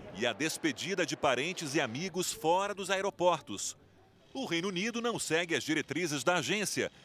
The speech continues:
já que não faz mais parte da União Europeia, mas deve adotar várias medidas. Hoje, o governo determinou quarentena de quatorze dias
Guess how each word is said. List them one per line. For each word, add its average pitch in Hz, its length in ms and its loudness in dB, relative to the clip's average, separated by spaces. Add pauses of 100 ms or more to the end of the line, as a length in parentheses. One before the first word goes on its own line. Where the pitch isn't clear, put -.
(140)
já 143 160 2
que - 140 -8
não 170 220 -2
faz 170 280 0
mais 175 220 -2
parte 175 420 0
da 202 140 4
União 196 320 0
Europeia, 160 640 0 (480)
mas 113 240 -2
deve 143 300 2
adotar 139 480 0
várias 143 400 2
medidas. 175 640 -2 (380)
Hoje, 151 380 4
o - 20 2
governo 151 520 0
determinou 147 580 2
quarentena 147 680 0
de 123 120 -8
quatorze 165 560 0
dias 135 440 0